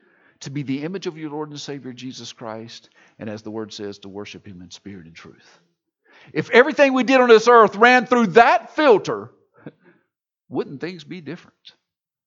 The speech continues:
Think about it for a minute. Before you make a decision in your home or at work, what if you asked? What if you asked the question, "How will this glorify God? How, how will this make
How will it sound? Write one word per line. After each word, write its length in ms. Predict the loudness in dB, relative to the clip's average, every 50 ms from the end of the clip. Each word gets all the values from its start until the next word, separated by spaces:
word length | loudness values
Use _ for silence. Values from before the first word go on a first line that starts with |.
| _ _ _ _ _ -20 -20 _ _ _ _ -20 -20 -20 -20 -20 _ _ _ _ _ _
Think 180 | -10 -8 -8 -6
about 220 | -4 -2 -2 -2
it 100 | -4 -8
for 160 | -8 -8 -8
a 40 | -8
minute. 260 | -8 -12 -12 -14 -16 _ _ _ _ _
Before 400 | -4 -4 -4 -4 0 2 4 4
you 140 | 4 2 0
make 240 | 4 6 6 6 4
a 40 | 2
decision 640 | 0 0 -2 -2 -2 0 2 2 2 2 0 -2 -4
in 100 | 0 4
your 140 | 4 4 6
home 460 | 6 6 6 8 8 8 8 6 6
or 180 | 4 4 4 2
at 80 | 2
work, 480 | 4 6 6 8 6 6 4 -2 -10 -20 -20 -18 -18 -12 0
what 160 | 2 4 4
if 120 | 4 4 4
you 160 | 6 6 6
asked? 520 | 6 6 2 0 -4 -8 -16 -20 -20 -20 _ _ _ _ _ _ _
What 120 | 4 4 4
if 80 | 4
you 120 | 4 4 6
asked 240 | 6 6 2 0 0
the 80 | -6
question, 680 | -2 2 4 4 4 4 2 -2 -4 -6 -6 -8 -16 -20 _ _ _ _ _ _ _ _ _ _ _ _ _ _ _ _ _ _ _ _ _
"How 240 | -12 -6 -2 -2 -2
will 160 | 0 -2 -4
this 280 | -4 -6 -6 -6 -8 -10
glorify 480 | -10 -8 -8 -8 -8 -10 -12 -14 -14 -14
God? 360 | -14 -16 -16 -16 -16 -20 -20 _ _ _ _ _ _ _ _ _ _ _ _ _ _
How, 200 | -2 -2 -2 -2 -6 _ -16
how 280 | _ 0 2 4 4 4
will 180 | 4 4 4 4
this 400 | 2 0 2 2 2 0 0 2
make 280 | 4 4 4 4 2